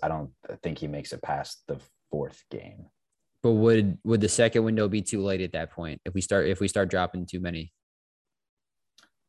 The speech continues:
Speaker 1: I don't think
Speaker 2: Yeah,
Speaker 1: so. I think
Speaker 2: I don't know.
Speaker 1: that's
Speaker 2: I'm
Speaker 1: the
Speaker 2: kind of
Speaker 1: right
Speaker 2: under the
Speaker 1: time.
Speaker 2: impression of fire, fire quick.
Speaker 1: I think that's the right time, personally. Um, the, the, like, right after that fourth game, 'cause you s-,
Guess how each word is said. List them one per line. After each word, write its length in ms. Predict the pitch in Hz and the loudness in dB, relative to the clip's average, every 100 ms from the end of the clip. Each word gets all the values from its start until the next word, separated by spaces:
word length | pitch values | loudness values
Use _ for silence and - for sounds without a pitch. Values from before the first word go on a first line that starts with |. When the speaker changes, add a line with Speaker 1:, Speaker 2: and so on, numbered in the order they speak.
| - | -8
Speaker 1:
I 80 | 82 | -6
don't 120 | 76 | -4
think 140 | 76 | -2
Speaker 2:
Yeah, 60 | 117 | 0
Speaker 1:
so. 100 | 107 | 2
I 40 | |
think 80 | - 117 | 2 2
Speaker 2:
I 40 | |
don't 80 | 131 | 4
know. 40 | - | 2
Speaker 1:
that's 60 | |
Speaker 2:
I'm 60 | 120 | 2
Speaker 1:
the 60 | |
Speaker 2:
kind 140 | 120 139 | 2 4
of 40 | |
Speaker 1:
right 40 | 135 | 4
Speaker 2:
under 120 | 131 | 4
the 60 | 120 | 4
Speaker 1:
time. 100 | 113 | 4
Speaker 2:
impression 320 | 127 131 120 | 2 2 0
of 100 | 101 | -2
fire, 240 | - 104 - | 0 0 0
fire 300 | - 107 110 | 0 2 2
quick. 380 | - 117 113 - _ _ _ _ _ _ _ _ _ _ _ _ _ _ | 2 -2 -2 -6 _ _ _ _ _ _ _ _ _ _ _ _ _ _
Speaker 1:
I 60 | 104 | 4
think 200 | 110 107 | 8 8
that's 200 | 104 - | 8 6
the 100 | 92 | 4
right 220 | 87 80 | 4 4
time, 300 | - 80 76 | 0 -2 -2
personally. 600 | 76 82 - 87 87 90 - - - - | -2 -2 -2 0 0 -2 -6 -12 -6 0
Um, 680 | 92 87 87 82 78 76 69 | 4 4 4 2 0 -2 -8
the, 100 | 78 - | -10 -8
the, 160 | 78 73 | -8 -2
like, 160 | 87 82 | -2 2
right 140 | 85 | 2
after 160 | 76 80 | 2 2
that 200 | 76 - | 0 0
fourth 300 | 85 76 - | -2 -2 -2
game, 400 | 78 78 78 71 - | -4 -4 -6 -8 -10
'cause 180 | 76 71 | -8 -4
you 80 | |
s-, 100 | 78 | -6